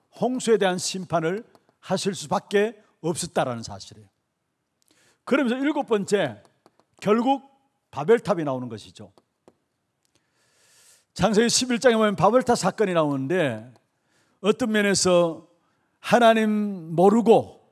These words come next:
하나님을 대적하면서 우상 숭배, 자기 이름을 내는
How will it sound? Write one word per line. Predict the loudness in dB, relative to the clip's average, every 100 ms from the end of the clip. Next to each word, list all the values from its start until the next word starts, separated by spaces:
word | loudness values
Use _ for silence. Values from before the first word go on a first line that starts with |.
| _ -6
하나님을 | 2 2 4 2 0
대적하면서 | 0 0 0 -2 -2 -2 -2 -2 -2 -2 -4 -12 _ _ _ _ _ -4
우상 | 0 2 2 0
숭배, | -6 -4 -2 0 -2 -4 -12 _ _
자기 | -2 -2 0
이름을 | 0 0 2 2
내는 | 2 0 -2 -6